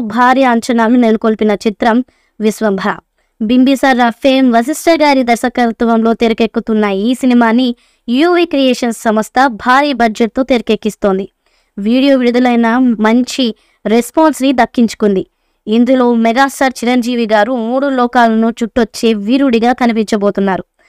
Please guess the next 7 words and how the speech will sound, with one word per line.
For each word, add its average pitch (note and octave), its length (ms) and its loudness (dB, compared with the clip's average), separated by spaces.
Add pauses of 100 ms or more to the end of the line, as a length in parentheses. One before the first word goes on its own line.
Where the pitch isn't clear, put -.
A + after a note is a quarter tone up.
(220)
గతంలో C#4+ 520 2
కూడా B3+ 340 0
చిరంజీవి C4+ 560 0
గారికి A#3 420 2
సోషల్ C4 420 0
ఫ్యాంటసీ A#3+ 400 0
సినిమాలు A3+ 560 2